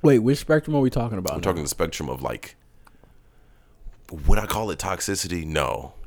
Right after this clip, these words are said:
Speaker 1: I don't know.
Speaker 2: What would I call it?
Speaker 1: I'm a relationship ass nigga.
Speaker 2: Yeah,
Speaker 1: I've
Speaker 2: it's
Speaker 1: always been like that.
Speaker 2: That's what I'm saying, and, and that's what Joe isn't.
Speaker 1: I like cuddling.
Speaker 2: For certain, I do love cuddling. That shit's fun. That shit's soothing.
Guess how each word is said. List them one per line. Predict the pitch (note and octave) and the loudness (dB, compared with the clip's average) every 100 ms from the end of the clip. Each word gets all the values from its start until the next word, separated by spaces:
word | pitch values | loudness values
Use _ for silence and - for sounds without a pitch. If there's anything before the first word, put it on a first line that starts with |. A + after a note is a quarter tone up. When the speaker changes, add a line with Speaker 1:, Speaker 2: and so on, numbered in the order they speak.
| G2+ | -4
Speaker 1:
I | |
don't | A#2 F#2+ | -4 -2
know. | F2 F#2+ | -4 -4
Speaker 2:
What | D#2+ | -2
would | E2+ | -2
I | C#2+ | -2
call | - D2 C2+ | -2 -4 -2
it? | |
Speaker 1:
I'm | B2 D#3 | -2 0
a | |
relationship | C3 A#2 C3 - - G#2 - | 2 2 2 0 -10 -10 -8
ass | F2 F2 | -8 -8
nigga. | F2+ E2+ E2 F2+ | -8 -8 -8 -12
Speaker 2:
Yeah, | C2+ D2 C2 | -8 -6 -6
Speaker 1:
I've | - | -2
Speaker 2:
it's | A#2+ | 2
Speaker 1:
always | D#3+ D3 G#2+ | 2 2 0
been | F2+ F2+ | -4 -6
like | D#2 D#2 | -6 -6
that. | D#2+ D#2 - - - - - - - - | -8 -8 -10 -16 -20 -20 -20 -20 -20 -16
Speaker 2:
That's | D2 | -12
what | D2 | -10
I'm | C2 | -10
saying, | D#2 C2 A#1+ | -10 -10 -12
and, | A#1 B1 - | -14 -12 -12
and | B1 B1 | -12 -8
that's | C2+ D2+ - | -8 -8 -8
what | - C#2+ - _ _ _ _ | -8 -8 -10 _ _ _ _
Joe | - C2 B1+ | -10 -8 -8
isn't. | C#2 C2+ C2 | -12 -10 -6
Speaker 1:
I | |
like | B2 A#2+ | -6 -6
cuddling. | - B2 G2 E2 F#2 | -6 -6 -6 -10 -14
Speaker 2:
For | - C2 | -10 -10
certain, | - B1 - | -8 -10 -8
I | - | -8
do | - C#2+ | -8 -10
love | B1 A#1 A#1+ | -14 -14 -14
cuddling. | - G1+ - - _ - _ _ _ _ _ | -16 -20 -20 -20 _ -20 _ _ _ _ _
That | - F2+ | -14 -12
shit's | - - - | -10 -10 -10
fun. | C#2+ C2 - - - - - - - | -10 -12 -16 -20 -20 -20 -20 -20 -12
That | - | -10
shit's | - C#2+ | -8 -6
soothing. | - G2+ D#2+ C#2+ C2+ | -4 -2 -2 -4 -8